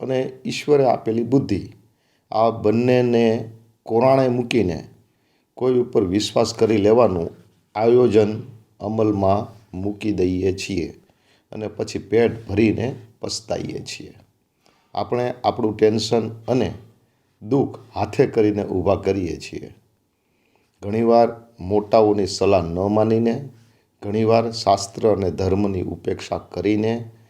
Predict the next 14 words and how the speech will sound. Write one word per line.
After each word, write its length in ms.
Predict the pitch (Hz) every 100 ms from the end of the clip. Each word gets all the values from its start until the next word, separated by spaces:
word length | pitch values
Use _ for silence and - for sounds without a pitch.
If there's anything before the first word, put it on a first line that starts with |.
| _ _ -
અને 220 | 131 139
ઘણીવાર 480 | 95 113 117 117 117
થયેલા 640 | - - 120 135 147 151
અનુભવો 680 | - 123 139 98 82 73 - _ _ _ _ _ _ _
કે 340 | 123 123 - -
ઇતિહાસને 600 | 120 117 147 139 - 110
ભૂલીને 580 | 92 107 127 104 85 85 - _
આપણે 280 | 104 104 110
એક 460 | 107 120 139 139 110
વખત 320 | 123 110 -
થયેલા 340 | 107 104 104
દુઃખના 560 | 92 98 104 104 95 76 - _ _ _ _ _ _ _ _ _ _
અનુભવોને 720 | 107 117 131 110 123 113 104
ભૂલીને 460 | 87 76 107 107 92